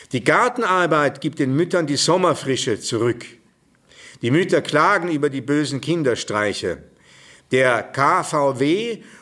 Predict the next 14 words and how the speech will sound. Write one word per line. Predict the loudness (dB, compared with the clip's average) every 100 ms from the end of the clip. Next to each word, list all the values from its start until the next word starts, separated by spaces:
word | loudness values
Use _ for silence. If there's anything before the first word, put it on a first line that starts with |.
| _
organisiert | 0 2 2 0 -2 0 -2 -2
für | -2
die | -2 0
Mütter | -2 0 0 0
im | 0
Erholungsheim | 0 2 2 2 -2 -4 -2 0 0 -4 -10 -20 -20 _
einen | -2 0 -2
Strickkurs. | -4 -4 -4 -4 -8 -8 -6 -6 -8 -12 -12 -16 -20 _ _ _ _ _ -20 0
Alle | 2 4 2
Frauen | 0 2 2 0
bleiben | 0 0 0 -2
nicht | -2 -2 -6
im | -6
Küchenkabinett. | -6 -6 -6 -6 -4 -4 -4 -6 -8 -18